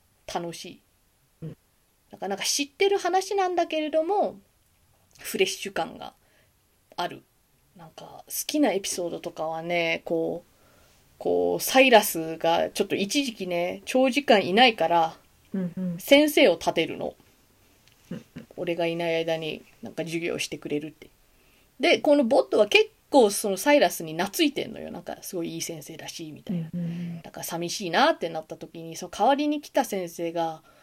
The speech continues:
Speaker 1: おばさんの先生で、結構厳しいんだよね。なんかご飯は残さないとか、
Speaker 2: うん。
Speaker 1: なんか、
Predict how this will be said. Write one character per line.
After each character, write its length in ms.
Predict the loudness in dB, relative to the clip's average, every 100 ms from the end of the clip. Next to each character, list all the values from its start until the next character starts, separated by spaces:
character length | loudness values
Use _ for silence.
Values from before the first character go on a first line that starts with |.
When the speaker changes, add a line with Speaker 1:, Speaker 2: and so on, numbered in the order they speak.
| _ -10
Speaker 1:
お 100 | 0
ば 140 | 2
さ 140 | 2 2
ん 60 |
の 80 | 2
先 240 | 2 0
生 220 | 0 0 2
で、 420 | 0 0 -4 _ _ _ _ _ _ _ -2
結 180 | -2 -2
構 120 | -8
厳 260 | -4 -2 0
し 100 | -2
い 80 |
ん 60 | -6
だ 100 | -8
よ 100 | -14
ね。 120 | -14
な 100 | -14
ん 60 | -12
か 120 | -6
ご 120 | -4
飯 140 | -4 -8
は 140 | -12
残 180 | -8 -6
さ 140 | -6
な 80 | -8
い 80 | -14
と 80 | -20
か、 100 | -20
Speaker 2:
う 20 |
ん。 20 |
Speaker 1:
な 60 | -20
ん 40 |
か、 160 | -20 -20